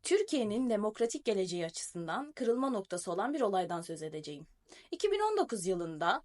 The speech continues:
İstanbul Büyükşehir Belediye Başkanlığı'nı kazanan Ekrem İmamoğlu seçimle gelen bir siyasi figür. Ancak aradan geçen süre içinde karşılaştığı hukuki baskılar,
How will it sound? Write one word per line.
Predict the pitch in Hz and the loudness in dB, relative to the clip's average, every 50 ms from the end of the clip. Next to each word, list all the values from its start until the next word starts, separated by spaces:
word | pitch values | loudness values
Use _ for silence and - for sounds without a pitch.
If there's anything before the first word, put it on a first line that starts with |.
| - - | -6 -8
İstanbul | 233 - - - 330 320 285 240 214 208 196 185 | -8 -4 0 2 2 2 2 2 0 -2 -4 -4
Büyükşehir | 208 240 277 285 - - 202 175 175 160 156 | -4 -4 -4 -4 -2 -2 0 -2 -2 -2 -2
Belediye | 180 180 185 180 170 208 233 226 | -2 0 -2 -2 0 0 0 0
Başkanlığı'nı | 190 180 170 - - - 185 170 165 165 160 160 160 156 156 156 175 202 208 | 0 -2 -2 -2 -6 -6 -4 -4 -4 -4 -4 -4 -6 -6 -6 -6 -6 -6 -6
kazanan | - 190 185 165 156 160 156 156 180 254 302 - - | -4 -4 -4 -4 -4 -4 -2 -2 -2 -2 -4 -4 -6
Ekrem | 220 220 - - 277 294 285 | -6 -6 -4 -2 0 0 2
İmamoğlu | 269 254 269 277 262 202 165 151 151 143 151 - - - _ _ _ - | 2 2 2 2 2 0 0 -2 -2 -4 -4 -4 -4 -6 _ _ _ -6
seçimle | - - 370 349 - 330 277 220 190 | -2 0 0 2 2 2 2 2 2
gelen | 180 180 175 170 196 277 330 311 262 | 2 0 0 0 -2 -2 -2 -4 -4
bir | 247 254 | -4 -4
siyasi | 233 - - 214 175 165 156 - - 143 143 | -4 -2 -2 0 0 0 -2 -4 -6 -10 -10
figür. | - 139 - - - - _ _ _ _ - - - - - - - | -12 -12 -14 -14 -18 -20 _ _ _ _ -20 -20 -20 -20 -20 -4 2
Ancak | - 339 415 381 247 196 185 190 - - - | 4 4 6 6 4 4 2 0 -4 -2 2
aradan | 220 240 254 254 320 392 415 | 2 4 4 4 2 2 2
geçen | 359 339 - - 240 208 196 | 2 0 0 0 -2 -2 -2
süre | 196 - 202 262 320 | -4 -4 -2 0 0
içinde | 277 - - 170 165 156 156 156 - - _ _ | 0 -2 -4 -6 -6 -6 -6 -8 -10 -12 _ _
karşılaştığı | - 240 226 214 214 - 226 220 214 220 - - - 254 | -2 0 0 2 2 0 0 2 0 0 0 -2 -4 -4
hukuki | 254 247 220 - 208 196 196 - 269 269 233 | -4 -4 -6 -4 -4 -4 -4 -4 -4 0 0
baskılar, | 247 240 233 - - 233 190 165 151 - - | 0 0 0 -4 -4 -4 -4 -4 -4 -6 -12